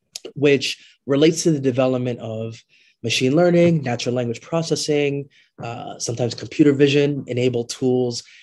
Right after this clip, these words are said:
that help lawyers do their job better, right? And so I don't find this as intellectually interesting as some might. Uh, uh, you know, the impact that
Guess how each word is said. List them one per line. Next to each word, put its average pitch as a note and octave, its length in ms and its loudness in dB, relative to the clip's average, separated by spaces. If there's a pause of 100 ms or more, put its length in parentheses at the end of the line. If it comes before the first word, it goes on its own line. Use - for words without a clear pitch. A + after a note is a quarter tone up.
(180)
that C3 80 -2
help D3+ 280 2
lawyers C3 440 2
do A#2+ 420 -4
their A2+ 180 -8
job G#2+ 400 -8
better, - 300 -12 (560)
right? B2 340 -6 (480)
And C3 140 -6
so C#3+ 180 4
I F3 120 6
don't B3+ 120 6
find E3+ 280 4
this D#3 180 2
as B2+ 220 0
intellectually B2+ 580 -4
interesting D3 640 -4
as A#2+ 200 -4
some C3 360 -2
might. D3+ 360 -4
Uh, G#2+ 380 -6 (280)
uh, G#2+ 360 -8 (1200)
you C3 120 -8
know, G#2 180 -6 (640)
the C#3 140 -4
impact D3+ 360 2
that A#2+ 220 0